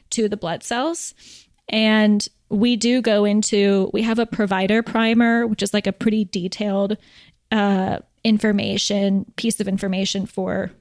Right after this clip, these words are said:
geared for providers, but really for anybody.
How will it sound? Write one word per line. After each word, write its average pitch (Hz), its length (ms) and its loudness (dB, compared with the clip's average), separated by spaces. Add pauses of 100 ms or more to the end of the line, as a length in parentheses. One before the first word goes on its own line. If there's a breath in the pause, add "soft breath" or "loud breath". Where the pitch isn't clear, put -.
(220)
geared 403 240 -2
for - 160 -2
providers, 202 580 -2
but - 160 -4
really 285 180 0
for 226 140 -2
anybody. 196 640 0